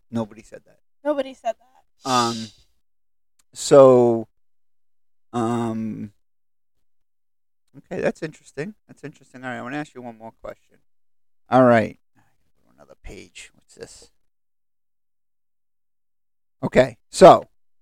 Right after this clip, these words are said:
Speaker 1: what's your favorite season?
Speaker 2: My favorite season?
Speaker 1: Yeah, you know, spring, fall, winter.
Speaker 2: <laughs> Yeah, I, I know.
Speaker 1: Okay.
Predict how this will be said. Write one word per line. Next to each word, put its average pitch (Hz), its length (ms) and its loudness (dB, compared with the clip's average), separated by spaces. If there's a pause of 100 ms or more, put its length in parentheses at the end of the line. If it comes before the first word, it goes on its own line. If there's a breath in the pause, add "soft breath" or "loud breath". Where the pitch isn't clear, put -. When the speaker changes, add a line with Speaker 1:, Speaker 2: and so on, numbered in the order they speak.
(560)
Speaker 1:
what's - 180 0
your 214 80 -4
favorite 180 340 0
season? 156 380 -10 (920)
Speaker 2:
My 254 60 -20
favorite 302 320 -18
season? 320 680 -20 (200)
Speaker 1:
Yeah, - 200 -16 (280)
you 113 80 -10
know, 107 180 -10 (420)
spring, 104 380 -10
fall, 101 260 0
winter. 104 380 -10 (140)
Speaker 2:
<laughs> - 120 -20
Yeah, 302 220 -2
I, 320 300 0
I - 20 -6
know. 254 220 -2 (100)
Speaker 1:
Okay. 320 100 -12